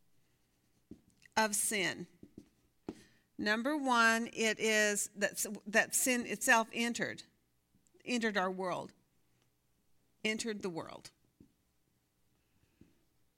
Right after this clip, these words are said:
And number two, that Satan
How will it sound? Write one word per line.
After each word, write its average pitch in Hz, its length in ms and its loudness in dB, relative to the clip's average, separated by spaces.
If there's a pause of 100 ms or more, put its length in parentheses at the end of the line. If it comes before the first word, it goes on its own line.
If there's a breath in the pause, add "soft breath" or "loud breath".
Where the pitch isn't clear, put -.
(480)
And 202 260 2
number 202 220 -2
two, 247 320 0
that 226 220 -2
Satan 208 640 2